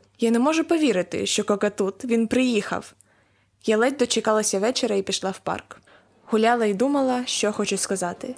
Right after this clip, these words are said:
Я стільки хотіла сказати за весь цей час. Він помітив мене перший. Він був у компанії друзів, але покинув їх і підійшов. Мені здалося, що сонце зникло з неба спеціально для нас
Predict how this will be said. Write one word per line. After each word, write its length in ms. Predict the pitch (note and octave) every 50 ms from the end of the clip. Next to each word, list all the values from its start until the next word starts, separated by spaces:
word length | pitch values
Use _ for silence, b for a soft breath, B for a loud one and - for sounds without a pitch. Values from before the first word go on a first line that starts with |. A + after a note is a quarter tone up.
| - - - - - - - -
Я 100 | F#3 F#3
стільки 440 | - - - D4 D4 C#4 C4 B3+ A3
хотіла 360 | A3+ G#3+ - G#3+ G3 G3 G3
сказати 480 | - - - F#3+ F#3 F#3 F#3 F#3 F#3
за 140 | F3+ - F3+
весь 240 | F3 F#3 F3+ - -
цей 120 | - F3+
час. 480 | F3 - - F3+ F#3 F#3+ - - - - - - - - - - - - - - - - - -
Він 120 | A#3+ A#3+ A3+
помітив 380 | - A3+ A#3 C4 B3+ C#4 B3+
мене 240 | A#3+ A#3+ A3+ A3+ A3
перший. 500 | - G3 F3+ F3 - - - - A3 A#3 - - - - - - - - -
Він 120 | A#3+ A#3+
був 160 | A#3 B3+ B3 A#3+
у 40 |
компанії 460 | - A#3+ A3+ A3 A#3 G#3+ G#3+ G#3 G3+ G3
друзів, 380 | G3+ A3 A#3+ A#3 - G#3+ G#3 - -
але 340 | - G#3 F#3+ F#3 F#3 F#3 F#3+ - -
покинув 460 | - G3+ - - A#3 A3+ A3 G#3+ G3+ G3+
їх 220 | G3+ G3+ - -
і 40 | G3
підійшов. 580 | - F#3+ F3 F3+ F3+ F3+ - - F#3+ G3 G3 - - - - - B B B B B B B B B B B B B B -
Мені 200 | A3+ A3 A3+ A3+
здалося, 460 | A3 A3 A#3+ A#3 A#3 B3 B3+ - A#3
що 140 | - - A3
сонце 420 | - - C4 B3+ B3 A#3 - G#3+
зникло 360 | G3 G3 G#3+ G#3+ G#3+ G3+ F#3 F3+
з 60 | F3+
неба 280 | F#3+ A3 A#3 G3 G3
спеціально 540 | F3+ - - G3 G3 - G3+ G3+ G#3 G#3 G#3
для 160 | G3 F#3+ G3
нас 400 | G3 F#3+ F3+ F3 F#3+ - - -